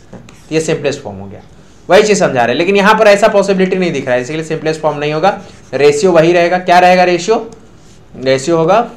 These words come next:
fifteen is to ten is to five is to six,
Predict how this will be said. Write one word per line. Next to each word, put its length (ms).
fifteen 520
is 160
to 80
ten 340
is 180
to 100
five 360
is 120
to 140
six, 320